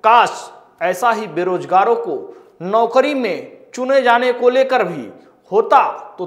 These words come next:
तय समय पर परीक्षा आती और फिर नियत समय पर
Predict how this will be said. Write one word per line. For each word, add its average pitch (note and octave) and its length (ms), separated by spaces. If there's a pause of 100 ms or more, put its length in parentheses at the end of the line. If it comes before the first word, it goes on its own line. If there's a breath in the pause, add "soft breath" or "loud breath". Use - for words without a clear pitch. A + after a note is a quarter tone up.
(100)
तय B3 180
समय A#3 320
पर A#3 180
परीक्षा G#3 440
आती F#3+ 920
और G3+ 240
फिर G3+ 160
नियत A#3+ 440
समय A#3 240
पर - 320